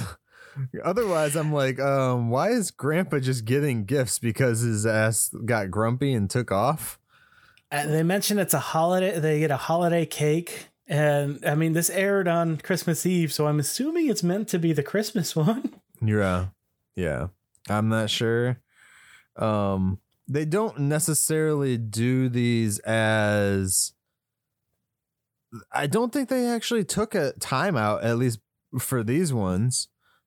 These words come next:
Speaker 1: to do, um, what, what's the word I'm thinking of? Holiday specials.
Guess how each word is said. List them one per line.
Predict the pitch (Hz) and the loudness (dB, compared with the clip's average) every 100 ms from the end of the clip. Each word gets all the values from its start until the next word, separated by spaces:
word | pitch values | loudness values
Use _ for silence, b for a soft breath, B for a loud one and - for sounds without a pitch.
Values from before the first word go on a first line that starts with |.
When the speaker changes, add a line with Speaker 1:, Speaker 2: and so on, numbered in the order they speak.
| _ | _
Speaker 1:
to | - 120 | -2 0
do, | 104 117 139 131 123 117 113 101 90 _ _ _ _ _ _ _ _ _ - _ _ _ _ _ _ - | 0 -2 0 2 2 0 0 -2 -4 _ _ _ _ _ _ _ _ _ -20 _ _ _ _ _ _ -4
um, | 101 98 85 78 | 0 0 0 -4
what, | - 113 110 - | -2 -2 -2 -2
what's | 117 - | -2 0
the | 101 | 0
word | 98 | 0
I'm | 90 92 | 0 -2
thinking | 95 95 | -2 -2
of? | 92 107 - | -2 -6 -6
Holiday | 147 151 131 110 | -2 0 0 -4
specials. | - 98 95 76 60 - | -4 -2 -2 -6 -8 -12